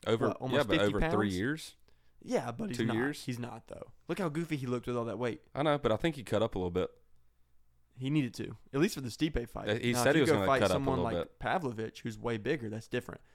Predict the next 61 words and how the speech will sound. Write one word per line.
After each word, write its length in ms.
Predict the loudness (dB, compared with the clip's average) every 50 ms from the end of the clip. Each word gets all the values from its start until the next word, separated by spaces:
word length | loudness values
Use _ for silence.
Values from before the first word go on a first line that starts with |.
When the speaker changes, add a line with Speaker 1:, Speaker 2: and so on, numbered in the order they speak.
| -8 -4
Speaker 1:
Yep. 120 | -2 0
Speaker 2:
But 60 | 0 -2
Stipe 340 | -2 -2 -6 -4 -2 -2 0
was 160 | 0 -2 -4
a 40 | -4
small 280 | -6 -2 0 0 0 2
heavyweight 380 | 0 -2 -2 0 0 0 0
to 40 | -2
begin 300 | -6 -6 -2 -2 -2 -2
with. 240 | -2 -6 -10 -16 -20 -20 _ _ _ _ -20 -20 -12 -6
I 40 | -4
mean, 120 | -2 -2
he 60 | 0 2
Speaker 1:
Think 100 | 2 4
Speaker 2:
always 200 | 4 4 4 2
Speaker 1:
about, 60 | 2
Speaker 2:
fought 160 | 2 2 4
at, 60 | 2
Speaker 1:
uh, 40 | 2
Speaker 2:
what, 180 | 0 0 -2 -4
two 120 | -6 -4
thirty-five 460 | -2 -2 -4 -4 -2 -2 -2 -2 -2 -4
to 60 | -6
two 160 | -8 -6 -8
forty 280 | -4 -2 -2 -2 -2 -2
range? 360 | -4 -6 -6 -6 -8 -10 _ _ -14 -6
Speaker 1:
Yep. 180 | -4 -2 -2 -4 -6 -14 _ -20 -16 -8
Think 200 | -6 -2 -2 0
about 140 | -2 0
how 100 | -2 -4
fast 320 | -2 0 0 0 0 0 -2
Aspinall 460 | -4 -4 -6 -6 -6 -6 -4 -4 -4
is 100 | -4 -6
at 100 | -6 -8
heavyweight, 360 | -8 -8 -8 -6 -8 -8 -6
too. 220 | -6 -6 -6 -6 -8 -12 -20 -20 -10 -4
Not 160 | -2 -2 -2 -2 -2
Speaker 2:
Yeah, 60 | -2 0
Speaker 1:
gone 140 | 0 2
Speaker 2:
with 160 | 4 2 2 4
Speaker 1:
fast, 120 | 2 2
Speaker 2:
that 140 | 0 0 2
Speaker 1:
but 100 | 2 2
Speaker 2:
size. 360 | 2 0 -2 -4 -10 -14 -12
And 100 | -6 -6
what's 140 | -2 -2 -2
he 60 | -2
Speaker 1:
not 20 |
Speaker 2:
gonna 120 | 0 -2 -4
Speaker 1:
gone. 80 | -2 -2
Speaker 2:
fight 180 | -4 -4 -4
at? 160 | -6 -8 -8 -8
Probably 240 | -6 -6 -6 -6 -8
two 200 | -8 -10 -10 -10
fifty-five, 600 | -8 -12 -12 -12 -14 -12 -12 -12 -10 -10 -12 -14 -12 -8
Speaker 1:
Yeah, 120 | -6 -6 -6
somewhere 320 | -4 -4 -4 -2 -2 -2
around 140 | -2 -2 -2
Speaker 2:
two 60 | -4
sixty? 100 | -4
Speaker 1:
there. 20 | -6